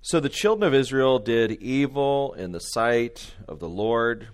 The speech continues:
They forgot the Lord their God and served the Baals and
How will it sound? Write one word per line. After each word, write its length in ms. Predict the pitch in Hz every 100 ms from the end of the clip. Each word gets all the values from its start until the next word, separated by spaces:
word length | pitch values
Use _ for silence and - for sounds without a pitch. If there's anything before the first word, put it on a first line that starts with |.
| - -
They 160 | 85
forgot 720 | 85 90 78 113 123 131 -
the 80 | 92
Lord 300 | 85 87 80
their 160 | 80 80
God 460 | 92 92 92 90
and 180 | 82 76
served 500 | - 131 123 107 85
the 100 | 85
Baals 920 | 82 85 85 85 82 82 82 - - - - - - - 78
and 540 | 82 85 78 78